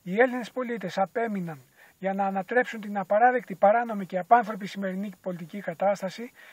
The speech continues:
και να απαναφέρουν τη δημοκρατία, την ελευθερία, την εσωτερική ασφάλεια, την εθνική κυριαρχία, την εδαφική ακεραιότητα και την εσωτερική ομαλότητα. Οι δυνατότητες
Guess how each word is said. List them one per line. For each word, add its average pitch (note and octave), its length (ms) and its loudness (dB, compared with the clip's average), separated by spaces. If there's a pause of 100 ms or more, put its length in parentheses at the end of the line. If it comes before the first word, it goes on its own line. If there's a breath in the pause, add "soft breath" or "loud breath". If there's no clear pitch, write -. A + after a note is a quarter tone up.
(180 loud breath)
και G#3 120 -6
να G#3+ 120 2
απαναφέρουν G3+ 640 2
τη F#3+ 100 -8
δημοκρατία, F3 680 -4
την G3+ 160 -8
ελευθερία, F#3+ 560 -6
την G3 160 -8
εσωτερική F3 500 -10
ασφάλεια, G#3+ 500 -2
την F#3+ 140 -8
εθνική F3 320 -10
κυριαρχία, G3+ 720 -6 (440 loud breath)
την A3 180 -6
εδαφική G3+ 720 0
ακεραιότητα G3 600 -2
και G3 160 -10
την G3+ 160 -8
εσωτερική G3 540 -6
ομαλότητα. A3 600 -4 (720 loud breath)
Οι F#3+ 100 -6
δυνατότητες G3+ 760 -4